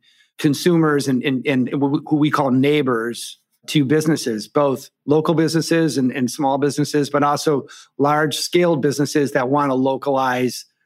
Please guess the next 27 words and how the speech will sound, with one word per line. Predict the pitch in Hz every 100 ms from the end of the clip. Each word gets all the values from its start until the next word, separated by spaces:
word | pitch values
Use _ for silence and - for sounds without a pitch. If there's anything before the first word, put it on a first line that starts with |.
| _
their | 139 151 139
offering | 143 139 147 135
or | 131
tailor | 131 - 143 139 139 131
what | 127 135 127 -
the, | 123 -
what | 131
they're | 135 123
putting | - 131 123
together. | 110 131 127 120
And | 113 113
so | 147 135 127 - _ - _ -
we | 151 170
have | 160 196 175
some | 170 131
very | 139 156 156
differentiated | 143 147 143 135 - 151 135 107 -
things | 120 147 151
that | 127
we | 131 123
do, | - 104 139 165 170 - _ _ -
uh, | 143 139 135 135 -
at | 143 156
Nextdoor | 143 - 160 151 147
that | 139 131 -
throws | 147 143 151
off | 143 131